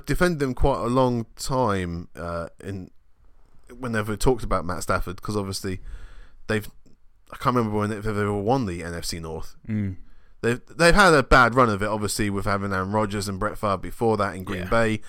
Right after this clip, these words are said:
Speaker 1: Um, the Minnesota defense turns up every now
Speaker 2: Mm.
Speaker 1: and again. Um, and now the Chicago Bears defense has turned up.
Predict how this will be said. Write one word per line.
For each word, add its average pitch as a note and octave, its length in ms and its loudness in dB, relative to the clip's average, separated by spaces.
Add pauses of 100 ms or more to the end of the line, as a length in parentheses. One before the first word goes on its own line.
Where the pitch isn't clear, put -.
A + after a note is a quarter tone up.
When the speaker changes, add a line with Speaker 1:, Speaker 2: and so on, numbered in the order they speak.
(500)
Speaker 1:
Um, F2 480 -6
the G2+ 100 -6
Minnesota G#2 380 -2
defense F#2+ 760 -4 (300)
turns F#2+ 300 0
up F#2 200 -2
every F2+ 220 -4
now F2+ 160 0
Speaker 2:
Mm. - 20 -2
Speaker 1:
and F#2 80 -4
again. F2+ 460 -6 (520)
Um, F#2+ 200 -6
and G#2 80 -6
now G2 100 0
the F#2 80 -2
Chicago F#2+ 400 0
Bears B2+ 320 8
defense F#2 420 -2
has F#2 80 -6
turned F2+ 320 0
up. F#2 180 0